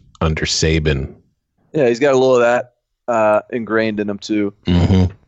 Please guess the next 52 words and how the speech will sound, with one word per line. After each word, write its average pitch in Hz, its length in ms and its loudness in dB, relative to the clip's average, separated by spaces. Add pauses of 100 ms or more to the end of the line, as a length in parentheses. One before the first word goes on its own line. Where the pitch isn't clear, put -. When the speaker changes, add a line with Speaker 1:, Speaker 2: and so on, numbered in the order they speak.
Speaker 2:
I 233 80 2
mean, 247 160 4
and, 233 160 0
and 233 220 2 (160)
I, 220 180 0
I 214 140 2
don't, 220 240 -2
I 185 180 0
don't 196 200 -4
think 156 160 -8
he's 131 220 -14
fake. 107 560 -8
Like, 131 160 -2
I 143 80 4
don't 143 140 -2
want, 127 180 -4 (140)
this 147 240 -10
is, 127 240 -10 (400)
this 180 180 -2
is 175 100 -4
all 180 360 2 (260)
partially 170 480 -2
tongue 165 300 -6
in 151 80 -8
cheek, 170 440 -6
but, 156 120 -2
like, 151 320 0
I 156 80 -2
think 214 220 -6
he 190 100 -6
gets 160 400 -2
it. 208 180 2 (320)
I 143 60 -2
think 165 180 -2
he, 156 220 0
he 143 100 0
knows 156 280 2
how 165 100 2
to 160 60 0
play 151 300 0
the 143 80 -2
media, 143 380 0
but 143 180 -2
at 139 100 -4
the 135 60 -12
same 147 220 0
time, 139 300 0 (100)
I 143 100 2
don't 165 320 -2
think 156 120 -4
it's 143 220 -6
inauthentic, 123 800 -4